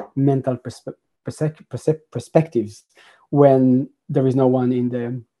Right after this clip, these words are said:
front seat. We, we don't, we, we are, from the days we have been hunter-gatherers, we have been always in control of our movement. Even if we followed someone like a taxi driver, Uber driver, an airplane driver,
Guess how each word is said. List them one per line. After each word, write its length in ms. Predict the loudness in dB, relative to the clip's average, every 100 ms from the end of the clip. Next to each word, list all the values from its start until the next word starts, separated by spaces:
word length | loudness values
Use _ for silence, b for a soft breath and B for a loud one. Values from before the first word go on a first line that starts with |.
| _ _
front 340 | -6 -6 -6
seat. 280 | -8 -10 -8
We, 180 | -6 -6
we 200 | -4 -2
don't, 340 | 0 0 0 -6
we, 260 | -4 -2
we 240 | 0 2 4
are, 320 | 4 2 0 b
from 260 | 0 4 4
the 60 | 4
days 360 | 8 8 8
we 100 | 4
have 140 | 4 4
been 480 | 4 4 2 -2 -4
hunter-gatherers, 1000 | -2 0 -2 -2 -4 -4 -6 -10 -14 _ _ _ -2
we 320 | 4 4 6
have 260 | 4 2
been 220 | 0 -4 -2
always 420 | 0 2 2 0
in 160 | -4 -4
control 380 | -6 -4 -2 0
of 120 | 0
our 140 | 0
movement. 440 | 2 0 0 -6 2
Even 300 | 2 4 0
if 160 | 0 0
we 220 | 0 0
followed 400 | 0 6 6 4
someone 340 | -2 -2 -2
like 140 | -4 -6
a 40 |
taxi 260 | -8 -8 -8
driver, 340 | -6 -6 -6
Uber 220 | -2 -2 -2
driver, 460 | -4 -4 -2 -2
an 100 | -4
airplane 320 | -6 -6 -6
driver, 380 | -4 -6 -6 -10